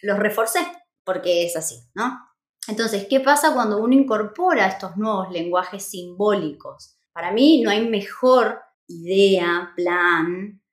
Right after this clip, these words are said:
que empezar a aprender cualquier tipo de nuevo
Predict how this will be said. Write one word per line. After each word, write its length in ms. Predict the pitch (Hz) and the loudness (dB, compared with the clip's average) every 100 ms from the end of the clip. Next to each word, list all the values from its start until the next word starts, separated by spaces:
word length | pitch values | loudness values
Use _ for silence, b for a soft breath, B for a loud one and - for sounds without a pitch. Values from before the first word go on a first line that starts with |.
| _ | _
que 380 | 208 196 208 - | -2 0 0 -2
empezar 600 | 202 190 190 - 226 269 | -4 -2 -4 -2 0 2
a 140 | 269 | 0
aprender 640 | - 170 165 175 220 214 - - | -2 -6 -6 -2 0 -2 -6 -10
cualquier 880 | 208 214 196 190 196 - 294 302 262 | -2 2 4 2 -2 -2 2 4 2
tipo 340 | - 262 214 196 | -2 -2 -2 -8
de 80 | |
nuevo 200 | 185 175 | -8 -8